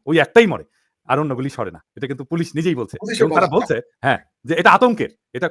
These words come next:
Speaker 1: কত বড়
Speaker 2: আতঙ্কে বলছে।
Speaker 1: আতঙ্কের, হ্যাঁ।
Speaker 2: তাহলে আমার যে ব্যাখ্যাটা ছিল, বহুদিন ধরে এই কথাটা আমি বলে যাচ্ছি, আমি কয়েকটি টক শোতে বলেছি এই কথাটা, যে মানুষ কখন জীবন দেয়। তো সেটা প্রমাণিত হয়েছে যে মানুষ দেশের জন্য এবং নিজের স্বাধীনতার জন্য জীবন দেয়।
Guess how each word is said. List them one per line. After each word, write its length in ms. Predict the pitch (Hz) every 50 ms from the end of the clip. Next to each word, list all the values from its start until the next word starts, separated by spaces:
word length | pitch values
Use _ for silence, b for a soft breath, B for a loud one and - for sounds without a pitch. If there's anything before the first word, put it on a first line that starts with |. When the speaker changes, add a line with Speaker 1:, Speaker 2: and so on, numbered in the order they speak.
| -
Speaker 1:
কত 140 | 165 170 -
বড় 160 | - - -
Speaker 2:
আতঙ্কে 160 | 294 - 294
বলছে। 220 | 285 - 180 160 151
Speaker 1:
আতঙ্কের, 180 | 135 104 98
হ্যাঁ। 180 | 95 120 139 123
Speaker 2:
তাহলে 180 | 196 233 254 269
আমার 420 | 226 - 175 185 214 262 277 269
যে 120 | - 277
ব্যাখ্যাটা 420 | 269 190 190 190 - 247 247 240 233
ছিল, 240 | - - 214 214 185
বহুদিন 360 | - 190 - 302 359 339 311
ধরে 140 | 254 240 220
এই 60 | 196
কথাটা 260 | 190 175 165 165 156
আমি 120 | 156 160
বলে 220 | 147 143 156 151 147
যাচ্ছি, 260 | 147 135 - - 147
আমি 100 | 170 220
কয়েকটি 300 | 214 208 214 220 - -
টক 200 | - 202 165 -
শোতে 160 | - 156 135 131
বলেছি 320 | 117 120 123 117 117 107
এই 60 | 95
কথাটা, 300 | - 107 101 - - - - _ _ _ _
যে 80 | - 170
মানুষ 260 | 151 170 190 190 - -
কখন 240 | 147 147 - 196 185
জীবন 240 | 147 127 107 90 92
দেয়। 140 | 92 - - _ _ _ _ _ _ _ _ _
তো 180 | - 240 226 -
সেটা 200 | - - 453 269
প্রমাণিত 380 | 269 254 285 285 294 277 269 254
হয়েছে 260 | 220 214 226 208 202
যে 60 | 180
মানুষ 380 | 160 156 151 156 165 160 - - _ _ _ _ _ -
দেশের 300 | 156 165 - 220 214 -
জন্য 220 | 175 170 156 147
এবং 160 | 143 151 151
নিজের 180 | 156 165 208 214
স্বাধীনতার 520 | 214 - - 196 220 220 208 180 175 147
জন্য 200 | 117 135 123 113
জীবন 240 | 113 113 113 107 98
দেয়। 140 | - -